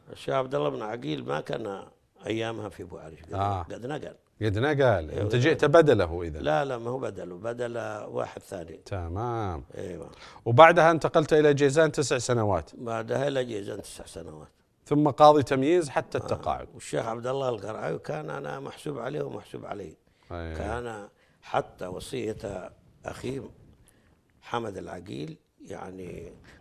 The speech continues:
Speaker 1: قال له: "وله حق التوصية لمن يريد."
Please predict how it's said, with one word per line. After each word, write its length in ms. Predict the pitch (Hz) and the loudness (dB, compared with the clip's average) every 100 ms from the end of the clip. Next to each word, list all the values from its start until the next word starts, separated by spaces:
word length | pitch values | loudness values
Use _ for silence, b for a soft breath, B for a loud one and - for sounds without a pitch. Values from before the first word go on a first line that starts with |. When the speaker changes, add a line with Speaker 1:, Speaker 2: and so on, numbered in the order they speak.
| b | b
Speaker 1:
قال 180 | 120 120 | -8 -4
له: 80 | 120 | -4
"وله 500 | 110 110 127 127 139 - | -4 -4 -6 -6 -8 -10
حق 260 | - 123 - - _ - - - - | -8 -8 -8 -20 _ -20 -14 -8 -8
التوصية 500 | - - 104 87 82 71 | -8 -6 -6 -6 -12 -12
لمن 260 | 92 95 101 | -12 -10 -8
يريد." 300 | 90 87 - | -10 -12 -16